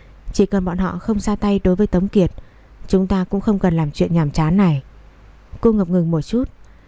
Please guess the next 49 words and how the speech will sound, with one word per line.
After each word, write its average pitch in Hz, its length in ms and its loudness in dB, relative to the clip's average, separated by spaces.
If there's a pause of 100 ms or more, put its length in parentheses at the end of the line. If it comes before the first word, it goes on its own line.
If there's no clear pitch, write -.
(160)
"Nhưng 190 140 6
nếu 185 120 6
như 208 160 4
bọn 175 180 -2
họ 175 260 0
có 214 80 0
hành 185 180 4
vi 175 180 4
gây 175 160 4
rối, 180 360 2 (440)
tôi 226 100 4
cũng 220 180 2
chỉ 208 180 2
có 196 140 0
thể 185 220 4
dùng 175 220 0
cách 226 200 0
này, 175 240 4 (400)
cho 254 120 2
bọn 202 160 2
họ 185 280 -2
một 190 340 2
bài 180 240 0
học, 170 220 2 (540)
cũng 214 160 2
để 208 120 2
cho 190 160 -2
Tống 185 200 -2
Kiệt 185 260 0
biết, 240 180 4 (420)
trong 208 160 0
vòng 170 240 0
luẩn 165 160 2
quẩn 165 240 0
này 156 160 -2
có 175 140 -4
rất 233 200 -2
nhiều 196 200 4
việc, 165 180 2 (480)
không 202 160 2
phải 180 120 0
đơn 180 180 0
giản 156 260 -4
như 170 100 0
cậu 180 180 -2
ấy 180 100 4
nghĩ." 185 280 2 (1500)
"Chỉ 196 200 4
là 170 280 2